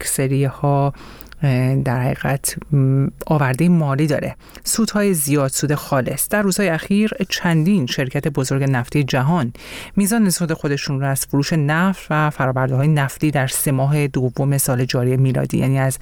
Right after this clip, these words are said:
ماه آوریل تا پایان ژوئن، رو اعلام کردن. عددهایی که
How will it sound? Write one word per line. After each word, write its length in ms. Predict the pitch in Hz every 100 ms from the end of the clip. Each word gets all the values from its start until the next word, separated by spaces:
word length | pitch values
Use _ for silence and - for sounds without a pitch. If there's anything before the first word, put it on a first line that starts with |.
| - - -
ماه 160 | 135 123
آوریل 400 | 139 135 143 185
تا 260 | - 147
پایان 520 | 139 - 127 131 131 131
ژوئن، 360 | 127 127 131
رو 180 | 131 127 - - -
اعلام 340 | - 151 135 127
کردن. 480 | - 123 135 123 135 - - - - -
عددهایی 680 | 175 160 160 156 156 208 226
که 420 | - 165 160 196